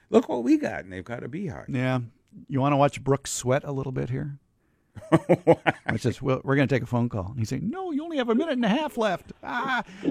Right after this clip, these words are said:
Speaker 2: Michael in Folsom, welcome to Get Growing. Huh, Michael,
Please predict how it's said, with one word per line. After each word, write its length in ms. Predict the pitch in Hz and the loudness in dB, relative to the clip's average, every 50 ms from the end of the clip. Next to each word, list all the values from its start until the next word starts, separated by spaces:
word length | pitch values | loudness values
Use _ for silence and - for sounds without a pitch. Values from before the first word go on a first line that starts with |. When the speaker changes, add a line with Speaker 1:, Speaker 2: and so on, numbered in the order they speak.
| - - - 254 - | 2 2 2 2 4
Speaker 2:
Michael 420 | 143 156 202 240 277 - 294 262 240 | 10 12 12 12 12 12 10 10 10
in 120 | 208 180 | 10 8
Folsom, 460 | - - 254 269 269 247 - 240 202 165 | 8 8 10 10 10 10 10 8 8 10
welcome 300 | 170 190 240 269 240 214 | 10 10 10 10 8 8
to 80 | 190 165 | 8 8
Get 180 | 214 214 208 | 6 6 4
Growing. 400 | 208 214 240 254 - 117 101 - - - - - - - - - - - - - - - - - - - - - - - - - - - - - - - - - - - - - | 6 4 4 6 4 2 0 0 -2 -2 0 0 0 0 0 0 -4 -4 -6 -10 -12 -12 -12 -12 -12 -12 -8 -8 -8 -6 -4 -2 2 4 6 6 6 6 6 6 6 4 4 6
Huh, 240 | 160 175 196 - 165 165 | 6 6 6 6 8 10
Michael, 440 | 180 240 277 247 269 247 208 165 | 10 10 10 10 8 8 8 6